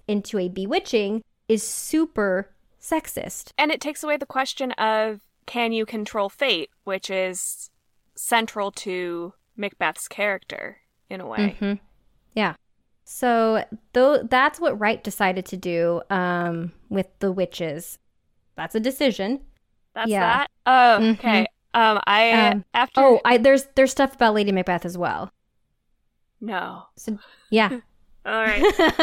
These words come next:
Speaker 1: <laughs>
Speaker 2: Uh, I'll
Speaker 1: And, um, he also made a bold move with Lady Macbeth. And this article noted that, like, more recent Shakespeare criticism has started to move away from reading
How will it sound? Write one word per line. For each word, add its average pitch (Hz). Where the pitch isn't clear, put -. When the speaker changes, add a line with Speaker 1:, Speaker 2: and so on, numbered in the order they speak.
Speaker 1:
<laughs> 262
Speaker 2:
Uh, 254
I'll 262
Speaker 1:
And, 247
um, 202
he 277
also 220
made 277
a 269
bold 247
move 240
with 262
Lady 202
Macbeth. 240
And 214
this 247
article 233
noted 202
that, 180
like, 190
more 240
recent 220
Shakespeare 202
criticism 190
has 185
started 196
to 202
move 185
away 180
from 185
reading 185